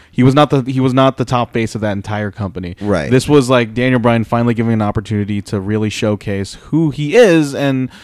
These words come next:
Speaker 1: like, as, like, as a heel, as whatever talent he has,
Speaker 2: Right,
Speaker 1: and he was
Speaker 2: right.
Speaker 1: just making the best out of it.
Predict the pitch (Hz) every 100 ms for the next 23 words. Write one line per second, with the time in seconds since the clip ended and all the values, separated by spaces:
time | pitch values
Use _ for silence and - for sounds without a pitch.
0 | - - _ 147 131 143 143 131 131 113
1 | 110 110 190 180 175 151 135 117 113 113
2 | 135 135 127 127 127 123 135 123 120 117
3 | 110 131 117 117 131 127 131 139 135 123
4 | 98 110 - 95 92 87 -